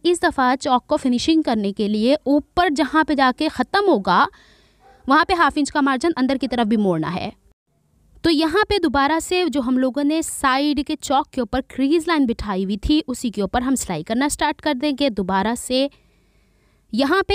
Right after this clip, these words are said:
एक मसले का हल तो निकल आया हमारे पास कि हमने लेस को पहले स्टिच कर लिया हुआ था, तो हमें लेस बार बार एडजस्ट नहीं करनी पड़ेगी। तो उम्मीद है आप लोगों को यहाँ पे जो मैंने गलतियाँ की हैं और उनको ओवरकम किया है आपको समझने में आसानी हो गई है।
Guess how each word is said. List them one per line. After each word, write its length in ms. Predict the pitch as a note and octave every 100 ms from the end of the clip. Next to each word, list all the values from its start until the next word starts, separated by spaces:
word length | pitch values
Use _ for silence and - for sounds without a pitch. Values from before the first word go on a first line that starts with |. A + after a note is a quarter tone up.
| -
एक 200 | D4 E4+
मसले 260 | D#4+ D4 D#4+
का 100 | D#4+
हल 160 | E4 F4
तो 140 | F4+
निकल 320 | D4 D#4 D4+
आया 140 | G#3+ G#3+
हमारे 220 | G#3+ G#3+
पास 240 | A#3+ B3+ -
कि 80 |
हमने 220 | C4+ C4 C4
लेस 200 | G#3+ -
को 80 | C#4+
पहले 360 | - F#3+ G3+ D#4+
स्टिच 240 | - F#4
कर 140 | F#4+ D4+
लिया 200 | C#4 A3+
हुआ 140 | G#3
था, 280 | G3+ G3+ F3+
तो 280 | - A3+ A#3+
हमें 280 | A#3 B3+ C4
लेस 300 | G#3+ A#3 B3
बार 120 | G#3+
बार 120 | G3 G#3+
एडजस्ट 340 | G3 A#3+ -
नहीं 120 | G3 F#3
करनी 220 | F#3 F#3
पड़ेगी। 420 | F#3+ F#3+ F#3 G3+
तो 160 | - -
उम्मीद 540 | G#3 G#3+ A#3 D4+ F#4 E4
है 260 | D4+ C#4 -
आप 180 | A3+ B3
लोगों 220 | B3+ C4+
को 180 | - C#4+
यहाँ 420 | G#3 G#3+ G#3+ D4 -
पे 120 | C#4+
जो 140 | A3+ A#3+
मैंने 240 | A3 A#3
गलतियाँ 380 | G3+ F3+ B3 C4+
की 240 | C4+ C#4+ D4+
हैं 160 | E4
और 160 | - A3
उनको 220 | A3 B3
ओवरकम 500 | - G#3+ B3 - E4
किया 180 | E4 A#3+
है 200 | B3 C#4 C#4+
आपको 240 | A3 -
समझने 420 | C#4 C4 G#3+ F#3 G#3
में 100 | A#3+
आसानी 360 | G#3+ - E3 G3+
हो 120 | B3+
गई 180 | A3+ B3+
है। 120 | A#3+